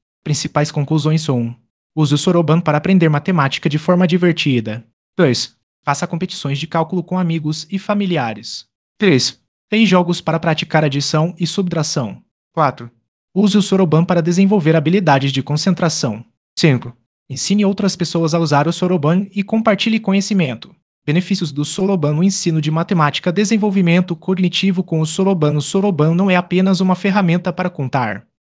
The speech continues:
Ele ajuda a desenvolver habilidades cognitivas essenciais. Ao usar o Soroban, você melhora sua memória, concentração e a capacidade de resolver problemas.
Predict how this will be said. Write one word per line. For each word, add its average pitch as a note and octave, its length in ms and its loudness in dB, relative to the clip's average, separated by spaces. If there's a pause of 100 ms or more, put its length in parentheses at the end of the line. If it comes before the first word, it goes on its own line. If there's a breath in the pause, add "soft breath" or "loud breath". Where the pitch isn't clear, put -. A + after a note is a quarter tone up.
(160)
Ele E3+ 160 4
ajuda F#3 260 4
a - 20 0
desenvolver F#3 540 2
habilidades E3 600 2
cognitivas E3+ 580 -2
essenciais. D#3+ 920 -2 (320)
Ao C3+ 140 -2
usar C#3+ 220 2
o D3+ 60 0
Soroban, E3+ 480 0 (160)
você D3 300 -2
melhora E3+ 340 2
sua F3 180 -4
memória, G3 600 0
concentração F#3 840 -2
e F3+ 100 0
a E3+ 80 0
capacidade E3+ 680 -2
de F3 120 -2
resolver F3+ 460 0
problemas. D3+ 800 -6